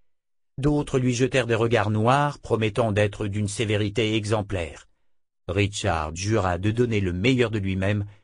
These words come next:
et se demanda un peu inquiet à quoi il venait de s'engager.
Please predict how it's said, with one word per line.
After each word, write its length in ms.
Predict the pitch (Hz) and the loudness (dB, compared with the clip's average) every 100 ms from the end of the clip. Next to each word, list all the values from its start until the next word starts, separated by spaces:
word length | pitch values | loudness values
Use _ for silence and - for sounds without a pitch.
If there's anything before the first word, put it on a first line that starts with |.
| _ _ _ - | _ _ _ -4
et 120 | 123 | -4
se 140 | - | 0
demanda 640 | 135 131 131 135 127 117 123 | 0 2 2 2 2 2 2
un 60 | |
peu 220 | 107 123 | 2 2
inquiet 420 | 117 104 - 117 104 | 2 -2 -4 -2 0
à 140 | 104 | 0
quoi 320 | 101 113 98 | -2 -2 0
il 160 | 95 92 | 0 -2
venait 320 | 101 98 95 | -2 -2 -2
de 100 | 95 | -4
s'engager. 720 | - 92 87 80 78 71 67 | -6 -6 -6 -8 -8 -12 -16